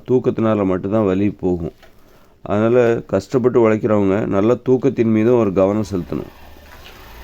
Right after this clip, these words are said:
தூக்கத்துக்காக நீங்க மருந்தெல்லாம் சாப்பிடக்கூடாது. அ, மருந்து சாப்பிடாம உணவு மூலமாவே ஒரு தீர்வை தேடுங்கள். இது வந்து உணவு, சின்ன வெங்காயமும் திராட்சை பழமும் ஒரு உணவு. எப்பவுமே தூக்கத்துக்காக நீங்க மருந்து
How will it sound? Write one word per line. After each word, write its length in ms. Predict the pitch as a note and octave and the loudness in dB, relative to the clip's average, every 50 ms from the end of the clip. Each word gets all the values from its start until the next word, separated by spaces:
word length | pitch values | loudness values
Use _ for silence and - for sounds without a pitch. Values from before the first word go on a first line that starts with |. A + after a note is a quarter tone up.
| - - - - - - - - - - | -20 -20 -20 -20 -20 -20 -20 -16 -6 0
தூக்கத்துக்காக 640 | D3 D3+ C#3+ C#3 D3 B2 C#3 C3 C3+ C3+ C#3 C#3 | 2 2 4 4 2 2 4 4 6 6 4 4
நீங்க 180 | C3+ C3+ C3 B2 | 4 4 4 4
மருந்தெல்லாம் 580 | A2 A2 A2+ A#2+ C3 C3+ C3 C3+ C3+ C3+ B2+ | 4 4 4 4 2 2 2 4 2 2 2
சாப்பிடக்கூடாது. 560 | A#2+ A#2 G#2+ G#2 G#2+ G2+ G2 F2+ E2 D2+ C2 - - - - - - - - - - - - - - - - - - - - | 2 0 0 2 2 2 2 2 0 -2 -2 -6 -8 -10 -20 -20 -20 -20 -20 -20 -20 -20 -20 -20 -20 -20 -20 -20 -18 -8 -2
அ, 280 | - G2+ G#2 G#2 G2+ G2 | 0 2 4 4 4 4
மருந்து 400 | F#2+ G2 G#2 A2 A#2+ B2+ C#3 C#3 B2 | 4 2 2 2 2 2 0 0 0
சாப்பிடாம 580 | B2+ B2+ A2+ G#2 G#2+ G2 F#2 F#2 G2 A#2 C#3 - - - - | 0 0 2 2 2 2 2 2 0 0 0 -2 -4 -6 -6
உணவு 420 | - E2+ G#2 B2 C3 D#3 D#3+ D#3+ | -2 2 4 4 4 4 4 2
மூலமாவே 680 | D#3 D3 C#3 C3+ C3+ B2+ B2 A#2+ A#2 A#2 C3+ E3+ F3 | 2 2 2 2 2 2 2 2 2 2 2 2 2
ஒரு 380 | D3+ B2+ A#2 A2+ A2+ G#2+ G2+ F#2 - - | 2 2 2 2 2 2 0 0 -2 0
தீர்வை 300 | A#2+ B2 A#2+ A#2 A#2 G2 | 0 2 4 4 4 2
தேடுங்கள். 380 | - G2 F2+ F2 F2 - - - | 2 0 0 0 -2 -4 -4 -6
இது 200 | - - C3 D3 | -4 -2 0 0
வந்து 220 | D3+ D3 D#3 D#3 C#3 | 0 2 2 2 2
உணவு, 320 | B2 B2 C3 B2+ A2+ F#2+ F2 | 4 4 4 2 0 0 -2
சின்ன 280 | - C3 B2+ C3 C#3 | -2 -2 0 0 2
வெங்காயமும் 500 | C3+ B2+ B2 A#2+ A#2+ B2 B2+ C3+ C3 B2 | 2 2 2 0 0 2 2 2 2 2
திராட்சை 360 | A2 A2 A2 A2+ A2+ - B2 | 2 2 0 0 0 -4 -8
பழமும் 360 | G#2+ A2 A#2 A#2+ C3 D3+ G#3 - - - - - - - - - _ - | -6 -4 -2 -2 -2 -4 -4 -6 -10 -20 -20 -20 -20 -20 -20 -20 _ -12
ஒரு 260 | - - A2 A2+ G#2+ G2+ | -4 -2 0 0 2 2
உணவு. 420 | G#2 A2+ A#2+ A2+ F#2 D#2+ - - _ _ - | 0 0 0 0 0 -2 -4 -8 _ _ -4
எப்பவுமே 460 | - G2+ G#2+ A2 C3+ C3+ C3+ C#3+ C#3+ | -2 -2 0 2 2 2 2 2 0
தூக்கத்துக்காக 640 | D3 - C3+ C#3 C#3 C#3+ - C3 A#2 A#2+ B2 B2 B2+ | 0 -2 -2 -2 0 -2 -2 0 0 2 2 2 2
நீங்க 180 | B2+ B2+ B2 A#2 | 2 0 0 0
மருந்து 640 | G2 G2 G#2+ A#2 B2+ C#3 C#3 C3+ B2 A2+ G#2+ F#2+ | 0 2 2 2 2 2 4 4 4 4 4 2